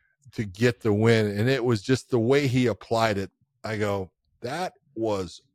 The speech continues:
art." And just loved every bit. And this was fast. This was like a minute forty into the fight.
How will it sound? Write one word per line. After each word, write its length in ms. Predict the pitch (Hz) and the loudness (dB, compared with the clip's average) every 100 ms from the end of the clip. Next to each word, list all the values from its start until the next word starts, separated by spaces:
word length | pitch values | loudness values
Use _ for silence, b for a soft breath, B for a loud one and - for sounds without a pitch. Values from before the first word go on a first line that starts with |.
| _ | _
art." 260 | 113 104 - _ _ _ _ _ _ _ - | -4 -4 -6 _ _ _ _ _ _ _ -10
And 400 | 104 104 98 95 | -6 -6 -6 -4
just 340 | - 143 - | 0 2 0
loved 840 | 120 113 107 135 135 113 82 82 - - _ - | -6 -2 4 6 8 6 2 -10 -18 -20 _ -4
every 300 | 139 127 123 | 0 2 2
bit. 160 | 127 | 2
And 80 | 107 | 0
this 140 | 139 | -4
was 140 | 113 92 | -4 -6
fast. 500 | - 110 101 92 - | -6 -4 -4 -6 -8
This 160 | 107 | -10
was 120 | 113 104 | -6 0
like 280 | 101 95 | 0 -2
a 40 | 92 | -6
minute 520 | 90 101 107 104 95 _ _ | -4 0 2 0 -2 _ _
forty 540 | _ - 104 104 98 95 | _ -2 2 2 0 -4
into 180 | 95 92 | -6 -6
the 160 | 82 | -10
fight. 400 | - 95 92 90 | -10 -6 -4 -4